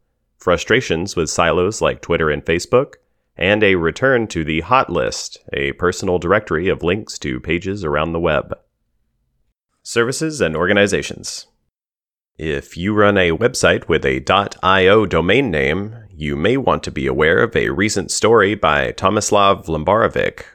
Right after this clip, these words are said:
posted to the uptimechecker dot I O blog this week. In it, the author recounts the story of losing control of their domain for an entire week due to policy and automation issues between registrar domains dot com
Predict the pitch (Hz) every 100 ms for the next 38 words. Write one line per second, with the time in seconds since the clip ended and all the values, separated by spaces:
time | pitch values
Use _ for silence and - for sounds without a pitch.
0 | _ 82 82 - 87 - 82 76 73 -
1 | - - 87 78 - 85 82 82 82 64
2 | 53 80 80 107 - 69 73 69 67 -
3 | 65 - - - _ _ _ _ _ _
4 | - 87 131 - - 62 82 85 80 82
5 | - 92 120 - 78 - 95 104 120 78
6 | 67 73 113 120 107 - 82 123 127 98
7 | 73 82 82 85 85 117 104 78 - 76
8 | 78 65 80 76 - 107 120 117 87 113
9 | 92 - - - 85 82 85 76 67 95
10 | 104 107 - 120 - 71 69 - 90 85
11 | 85 127 - 67 - 73 80 101 - 76
12 | - 85 78 73 90 98 - 90 80 76
13 | - 76 78 104 117 76 58 - 69 62
14 | 76 101